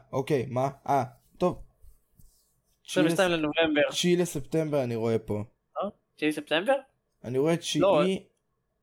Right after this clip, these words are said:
Speaker 1: עשירי,
Speaker 2: לא,
Speaker 1: אחד עשרה.
Speaker 2: אבל זה, אז רגע, אז מה היום של דיסני פלוס? יש
Speaker 1: לא,
Speaker 2: משהו
Speaker 1: יום,
Speaker 2: של
Speaker 1: יום
Speaker 2: ספטמבר?
Speaker 1: לפני. תשיעי, עשירי ואחד עשרה לספטמבר.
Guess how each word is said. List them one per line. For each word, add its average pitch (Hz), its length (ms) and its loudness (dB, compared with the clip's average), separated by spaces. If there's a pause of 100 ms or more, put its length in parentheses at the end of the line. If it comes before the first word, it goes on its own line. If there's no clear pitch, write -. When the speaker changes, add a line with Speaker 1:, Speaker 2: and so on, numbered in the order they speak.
Speaker 1:
עשירי, 151 440 -2
Speaker 2:
לא, 143 60 -4
Speaker 1:
אחד - 100 0
עשרה. 139 300 4
Speaker 2:
אבל 110 120 -6
זה, - 60 -12 (440)
אז 143 80 -10
רגע, 151 260 -2
אז 139 120 -6
מה 160 100 0
היום 175 140 2
של 170 120 0
דיסני 156 340 -4
פלוס? - 480 -4 (260)
יש 175 100 4
Speaker 1:
לא, 135 80 6
Speaker 2:
משהו 131 140 2
Speaker 1:
יום, 139 160 -2
Speaker 2:
של 120 120 -6
Speaker 1:
יום 135 140 -2
Speaker 2:
ספטמבר? 135 200 -2
Speaker 1:
לפני. 120 100 -4 (1600)
תשיעי, 196 180 4
עשירי 170 360 0
ואחד 147 260 0
עשרה 143 200 -2
לספטמבר. 120 580 -2